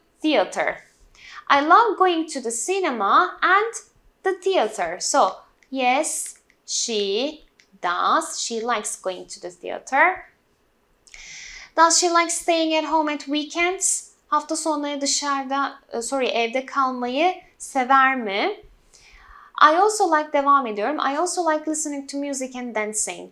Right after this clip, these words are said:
I hate getting up early, but it's, I need to go to work early. I like, I don't like watching T V very much, but I love watching T V series online.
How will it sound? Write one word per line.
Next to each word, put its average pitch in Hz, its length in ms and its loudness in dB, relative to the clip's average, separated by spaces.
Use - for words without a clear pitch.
I 226 120 -2
hate 330 380 -4
getting 233 320 -2
up 214 220 -4
early, 277 520 -2
but 202 420 4
it's, - 400 -6
I 302 400 8
need 269 280 -4
to 240 360 -2
go 226 220 -4
to 220 140 -14
work 226 260 -4
early. 269 520 4
I 285 180 6
like, 370 460 4
I 269 160 2
don't 349 220 2
like 269 260 0
watching 240 380 -2
T 254 320 -2
V 220 560 -4
very 214 300 -2
much, 196 340 0
but 247 220 -4
I 302 220 4
love 262 260 2
watching 240 420 -4
T 294 220 -4
V 214 160 -2
series 311 720 -4
online. 208 680 0